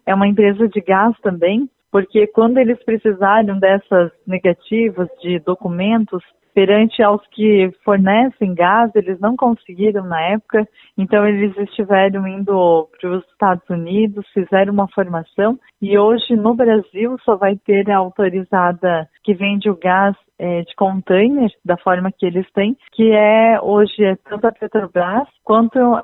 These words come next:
essa usina de gás que eles vão ter e vão estar instalando também em Trombudo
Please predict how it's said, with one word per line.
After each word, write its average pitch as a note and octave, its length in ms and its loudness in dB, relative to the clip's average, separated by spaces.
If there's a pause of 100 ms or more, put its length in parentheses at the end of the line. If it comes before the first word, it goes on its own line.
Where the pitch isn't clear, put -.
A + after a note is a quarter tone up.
essa G3 640 0
usina G3 760 -2 (280)
de G3+ 160 -12
gás G3+ 400 0 (100)
que A#3 80 0
eles G3 220 0
vão G#3 200 -2
ter G3+ 280 -2
e A3+ 40 -2
vão G#3+ 280 0
estar G#3 340 0
instalando G3 580 -4
também G#3 340 -2
em G#3+ 40 -4
Trombudo G#3 340 -2